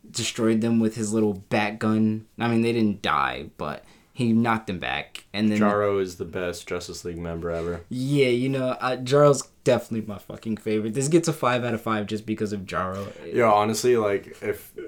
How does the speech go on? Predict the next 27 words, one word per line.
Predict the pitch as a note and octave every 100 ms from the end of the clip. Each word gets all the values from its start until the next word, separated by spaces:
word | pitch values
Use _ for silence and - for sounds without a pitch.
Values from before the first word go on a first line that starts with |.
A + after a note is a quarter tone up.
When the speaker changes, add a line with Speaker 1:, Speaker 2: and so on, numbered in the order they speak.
| - - - - - - - _ - - -
Speaker 2:
dead | - F2
ass, | E2+ F2 - - -
like, | F#2 F2
it's | - F#2+ E2
just | G2 E2+
Jarro | F2+ F#2+ G2 F#2
made | F2 F2 E2
the | E2+
entire. | E2+ F2 E2+ E2+ E2+ E2+ E2 _ _ _ _ -
I, | D3 D3+ -
actually, | C3+ C#3+ - D#3+ C3
for | - - A#2+ B2 C3+
a | A#2
filler | A2+ - G2+ G2+ A2 A#2+ C3 -
comic, | - G#2 A2+ D3+ - -
it |
was | G2 F2+ -
really | F#2+ F2+
good. | D#2+ - E2+ -
Speaker 1:
Oh, | B2+ C#3
it | E3+
was. | G#2+ A2+ G#2 G#2
Speaker 2:
It |
Speaker 1:
And | A#2
Speaker 2:
was |
Speaker 1:
then | C3 B2+
Speaker 2:
r-, | A2